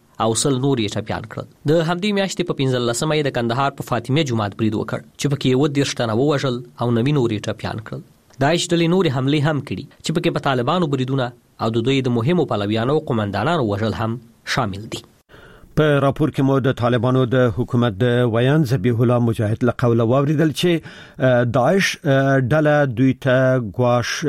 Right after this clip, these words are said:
Speaker 2: ا، نه ده، خو ستونزه یې بولي. د پاکستان د بهرنیو چارو وزیر بلاول بوټو بیا په جرمني کې د مونیخ د امنیتي کنفرانس په څنډه کې ویلي چې که په افغانستان کې د ترهګرۍ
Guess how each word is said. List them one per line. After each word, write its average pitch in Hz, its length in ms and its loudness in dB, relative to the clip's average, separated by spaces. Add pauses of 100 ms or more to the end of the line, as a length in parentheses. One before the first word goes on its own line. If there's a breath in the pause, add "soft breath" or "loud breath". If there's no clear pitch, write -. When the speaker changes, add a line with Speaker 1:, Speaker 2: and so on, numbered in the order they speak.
Speaker 2:
ا، 113 240 2 (140)
نه 180 140 4
ده، 185 120 4 (140)
خو 190 180 2 (480 loud breath)
ستونزه 185 400 0
یې 113 120 2 (120)
بولي. 123 240 2 (420 loud breath)
د - 140 0
پاکستان 220 400 0
د 175 100 0
بهرنیو 170 360 0
چارو 127 260 2
وزیر 113 340 0
بلاول 147 340 4 (120)
بوټو 160 400 2
بیا 107 100 0 (140)
په 113 220 0
جرمني 117 360 2
کې 131 160 0 (140)
د 120 340 2
مونیخ 123 260 2 (140)
د 120 240 4
امنیتي 123 400 2
کنفرانس 117 440 0
په 123 60 0
څنډه 113 360 0
کې - 120 0
ویلي 120 300 4
چې 131 80 4 (340 loud breath)
که 185 160 0
په 175 140 2
افغانستان 165 500 0
کې 156 140 2 (180)
د 139 460 2
ترهګرۍ 127 500 2